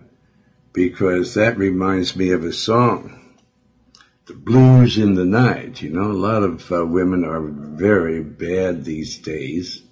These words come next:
And, uh, you wind up, some of them, uh, they find out that their wives are cheating on them, or they're committing, uh, adultery. Adultery.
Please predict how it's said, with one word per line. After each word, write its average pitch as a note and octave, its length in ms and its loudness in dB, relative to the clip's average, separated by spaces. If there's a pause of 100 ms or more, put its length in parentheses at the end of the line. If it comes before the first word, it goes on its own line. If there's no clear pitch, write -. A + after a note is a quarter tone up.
(800)
And, G2 800 2
uh, F2 240 0
you F2 260 0
wind G#2+ 460 0
up, F#2 320 0 (720)
some - 220 -2
of G2+ 140 2
them, F#2 420 0
uh, E2 320 -4
they D#2+ 220 -6
find F2+ 360 -4
out E2+ 220 -2
that D2+ 160 -6
their D2+ 180 -6
wives D#2+ 540 -6
are C2 220 -6 (100)
cheating F2+ 580 -2
on C#2 220 -12
them, A1 460 -16 (520)
or F#2+ 200 2
they're F2 200 0
committing, F2 600 -2 (140)
uh, E2+ 340 -12 (180)
adultery. E2+ 1500 -8 (480)
Adultery. F2+ 800 -4